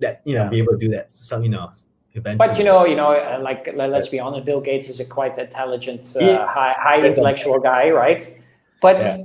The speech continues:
Speaker 2: so you don't have to do, like, twenty books in an afternoon.
Speaker 1: No.
Speaker 2: But what about a
Speaker 1: No.
Speaker 2: book a month?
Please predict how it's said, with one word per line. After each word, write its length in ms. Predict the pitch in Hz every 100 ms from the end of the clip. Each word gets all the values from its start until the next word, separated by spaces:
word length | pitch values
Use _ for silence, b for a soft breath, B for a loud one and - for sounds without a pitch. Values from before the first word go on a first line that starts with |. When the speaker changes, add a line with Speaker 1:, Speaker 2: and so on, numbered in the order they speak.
| - _ _ b b
Speaker 2:
so 160 | - 165
you 140 | 165
don't 140 | 180 190
have 220 | 180 185
to 60 |
do, 120 | 151 147
like, 200 | 131 123
twenty 260 | 156 151
books 280 | 139 147 -
in 80 | 139
an 100 | 123
afternoon. 560 | 120 123 165 143 170 160
Speaker 1:
No. 60 |
Speaker 2:
But 200 | 175 160 -
what 180 | 175 262
about 260 | - 175
a 60 | 143
Speaker 1:
No. 60 |
Speaker 2:
book 220 | 143 143 135
a 80 |
month? 260 | 123 117